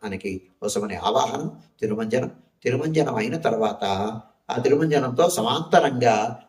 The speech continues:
వేదపారాయణం జరుగుతుంది. అదైన తర్వాత నీరాట్టం విన్నపం అవుతుంది, అధ్యాపకులు చేస్తారు. అదైన తర్వాత స్వామికి అలంకారం, విశేష ఆరాధన, ధూపాంతం చేసిన తర్వాత పురాణం విన్నపం, భాగవత పురాణం విన్నపం,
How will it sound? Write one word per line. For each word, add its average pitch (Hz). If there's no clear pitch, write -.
వేదపారాయణం 120
జరుగుతుంది. 101
అదైన 113
తర్వాత 131
నీరాట్టం 117
విన్నపం 110
అవుతుంది, 95
అధ్యాపకులు 120
చేస్తారు. 95
అదైన 110
తర్వాత 113
స్వామికి 127
అలంకారం, 113
విశేష 107
ఆరాధన, 113
ధూపాంతం 117
చేసిన 104
తర్వాత 101
పురాణం 135
విన్నపం, 98
భాగవత 151
పురాణం 107
విన్నపం, 104